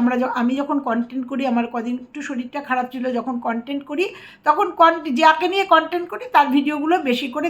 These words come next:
দেখি, দেখে ছেড়ে দিই। রিসেন্ট আমি প্রিয়ার ভিডিও দেখছিলাম, ওই শর্টসগুলো খুব দেখি, তারপরে একটা কি ভিডিও যেন দেখলাম, ওর দেখি, কম বেশি দেখি, কিন্তু ওই ভিডিওটা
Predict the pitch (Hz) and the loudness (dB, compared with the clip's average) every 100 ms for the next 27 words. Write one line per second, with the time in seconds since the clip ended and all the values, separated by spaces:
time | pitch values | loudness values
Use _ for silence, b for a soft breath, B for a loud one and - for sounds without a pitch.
0 | 247 254 381 - 226 - - 220 226 339 | 0 0 0 -2 -4 -6 -6 -4 -2 -4
1 | - 240 254 349 339 302 339 339 B B | -4 -6 -4 -4 0 -2 -2 -8 B B
2 | - 349 349 349 339 381 403 339 359 359 | 2 4 6 6 6 6 4 4 0 0
3 | 392 339 320 - B B _ - 311 294 | 4 4 4 -4 B B _ -2 -2 -2
4 | 247 320 320 311 294 330 339 330 339 277 | -4 4 6 6 0 2 4 2 -4 -4
5 | 311 247 320 311 285 285 294 294 294 320 | -4 0 0 4 4 4 4 4 2 4
6 | 302 294 302 277 277 285 277 285 277 262 | 4 4 -4 -2 0 0 0 0 0 -2
7 | 262 269 302 330 381 330 285 277 285 294 | 0 0 0 0 -2 -2 0 2 2 0
8 | 294 403 359 302 320 294 302 320 - 330 | 0 -2 -2 -6 -6 -6 -6 -8 -4 0
9 | 311 294 285 285 | 0 2 0 0